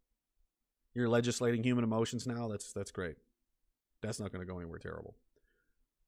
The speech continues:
Um, we've lo-, we're an immature society full of crybabies and punk bitch people.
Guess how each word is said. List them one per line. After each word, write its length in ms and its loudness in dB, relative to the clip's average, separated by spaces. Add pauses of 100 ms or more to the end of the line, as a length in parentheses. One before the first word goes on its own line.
(140)
Um, 260 -6
we've 180 4
lo-, 200 4
we're 220 8
an 80 6
immature 440 4
society 440 2
full 140 0
of 80 0
crybabies 560 0
and 160 -4
punk 280 0
bitch 420 -4 (120)
people. 360 -6